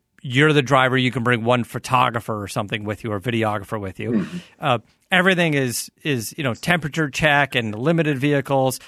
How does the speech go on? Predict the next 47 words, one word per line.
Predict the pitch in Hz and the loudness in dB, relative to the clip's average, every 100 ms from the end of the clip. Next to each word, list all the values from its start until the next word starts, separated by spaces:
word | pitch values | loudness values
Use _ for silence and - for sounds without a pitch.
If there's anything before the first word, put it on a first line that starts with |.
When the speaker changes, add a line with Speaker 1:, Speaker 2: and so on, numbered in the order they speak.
| - - | -20 -4
Speaker 1:
So | - | 0
what | 160 147 | 2 4
happens | 208 226 180 | 2 2 0
is, | 135 | 0
is | 127 120 | 0 0
they | 180 | 2
have | 208 208 196 | 2 2 0
to | - | -2
do | 135 180 160 | -2 0 0
this | 143 | -2
driving | - 160 208 - 208 | -4 -2 0 0 0
event | 127 107 107 113 - _ _ _ _ - | 0 0 -2 -4 -8 _ _ _ _ 2
almost | 233 220 196 - | 4 4 2 0
every | 196 170 147 | 0 2 2
day, | 180 220 170 147 139 - | 4 4 4 4 0 -4
two | - 226 214 | -2 2 2
shifts | - 190 - | 0 -2 -2
a | 127 | -2
day | 190 202 175 | 0 2 0
for | - 170 | 0 2
a | 135 | 2
week. | 101 110 117 - - _ _ _ - | 0 -4 -4 -4 -18 _ _ _ 0
So | 160 135 | 2 4
if | - | 4
I | 185 196 | 2 4
did | 196 | 4
it | 170 147 - | 6 4 4
Speaker 2:
Oh. | |
Speaker 1:
on | 147 | 4
a | 139 | 4
Tuesday | 127 - 269 254 - 127 113 120 143 | 2 2 4 4 4 4 4 2 0
and | 156 139 | -2 0
someone's | 202 190 170 | 2 2 2
going | 180 156 156 | 2 2 4
in | 151 | 4
on | 139 131 | 4 4
Friday, | 120 214 226 220 147 123 120 127 - - | 2 4 4 4 4 4 4 0 -8 -4
it's | 180 190 | -2 2
unfair | 233 196 214 196 | 2 2 2 2
for | 185 175 | 2 0
me | 143 147 151 | 2 4 4
to | 131 | 2
tell | 113 127 123 | 0 0 0
you | 120 117 | 0 2
all | 113 | 0
about | 110 107 107 | 0 -2 -2
it. | 104 107 | -4 -6